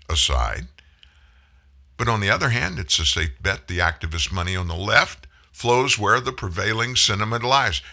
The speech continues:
It always has. And they always come up okay. Roots Action announced a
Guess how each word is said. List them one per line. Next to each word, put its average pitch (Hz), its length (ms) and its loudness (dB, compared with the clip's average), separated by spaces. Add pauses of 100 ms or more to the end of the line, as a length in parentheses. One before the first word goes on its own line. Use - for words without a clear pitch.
It 92 80 0
always 104 320 2
has. 143 460 2 (560)
And 95 140 0
they 98 120 6
always 127 440 8
come 139 220 0
up 156 300 0 (140)
okay. 117 460 0 (760)
Roots - 800 4
Action 135 540 6 (960)
announced 107 760 4 (220)
a 95 420 4